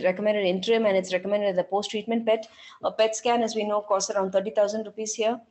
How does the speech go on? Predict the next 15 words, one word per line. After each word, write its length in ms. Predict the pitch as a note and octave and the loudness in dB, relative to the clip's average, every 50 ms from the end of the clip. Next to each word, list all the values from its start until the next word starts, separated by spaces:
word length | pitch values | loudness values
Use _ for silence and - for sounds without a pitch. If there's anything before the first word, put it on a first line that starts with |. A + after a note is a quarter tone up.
| _ _ - | _ _ -4
A 80 | - A3 | -2 0
B 160 | A3 B3+ B3+ | 2 2 2
V 100 | B3+ B3 | 2 2
D 160 | G#3+ C4 B3 | 4 4 2
itself, 460 | A#3+ A#3+ - - C4 C4+ D#4 D#4 - - | 2 2 2 4 4 4 4 2 0 -4
each 280 | G#3 A#3 A3+ - - - | -4 -6 -4 -4 -4 0
cycle 400 | - G#3+ G#3 G#3 - C4 C4 B3 | 2 2 2 2 2 2 2 4
is 120 | A#3 G#3 | 4 2
a, 160 | G#3 G3 - - - _ _ _ _ _ _ _ _ _ | 2 0 0 -4 -12 _ _ _ _ _ _ _ _ _
each 320 | - A#3 A3+ - - - | -8 -8 -6 -6 -4 0
dose 300 | - A3+ C4 D4 - - | 2 4 4 4 2 0
is 120 | D4 - A#3+ | -2 -2 0
around 380 | A3+ G#3+ G#3 G3+ G3+ G3 F#3+ - - _ _ _ _ | 2 4 4 2 2 0 -4 -8 -14 _ _ _ _
four 200 | _ - G#3+ G#3 | _ -2 -2 0
thousand. 460 | - A3 G#3 A3 A3+ C4+ E4+ A4 - | 2 4 4 4 4 2 0 0 -2